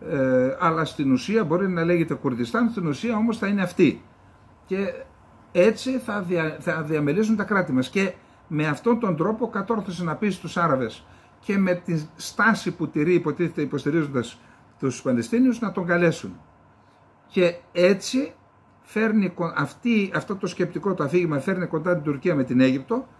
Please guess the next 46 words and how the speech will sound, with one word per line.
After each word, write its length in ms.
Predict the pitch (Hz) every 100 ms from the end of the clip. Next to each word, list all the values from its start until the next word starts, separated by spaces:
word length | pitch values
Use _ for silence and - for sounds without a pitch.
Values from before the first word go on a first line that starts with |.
| _ - -
που 160 | 160 131
κινδυνεύουμε 540 | 147 135 135 147 131
εμείς 260 | 123 135 131
από 120 | 107
αυτό, 320 | 110 220 254 - -
και 260 | - 214 -
ακόμα 260 | 175 226
την 100 | 233
Τουρκία 320 | 202 180 214 214
και 80 |
με 80 | 202
τη 80 | 175
Συρία. 440 | - 196 175 - - - - - _ _ -
Τη 100 | 147
Συρία 540 | - 143 135 170 214
τη 120 | 208
φέρνει 380 | 165 208 214 196
κοντά 600 | - 143 120 123 175 277 - - _ _
και 120 | - 160
η 140 | 147 -
πίεση 420 | 185 208 220 226
της 120 | 196
Ρωσίας, 680 | - 190 180 185 107 - - _ _ _ -
που 140 | 139
πιέζει 400 | 151 151 196 190
τον 220 | 170 131
Άσαντ, 320 | 170 220 220
ο 40 | 196
οποίος 300 | 175 202 175
Άσαντ, 260 | 190 196 180
ξέρετε, 520 | - 139 123 - 208 220 - - - - - - - - - - -
στάθηκε 580 | - - 196 175 151 139
στα 200 | - 123
πόδια 380 | 160 170 220
του 120 | 220 214
με 100 | 175
τη 100 | 175
βοήθεια 420 | 160 185 147 120
της 160 | 127
Ρωσίας, 560 | 120 117 151 220 208 -
του 60 | -
Ιράν 340 | 131 160 254
και 120 | 240 208
της 120 | -
Κίνας, 360 | 208 143 101
έτσι, 300 | 147 165 -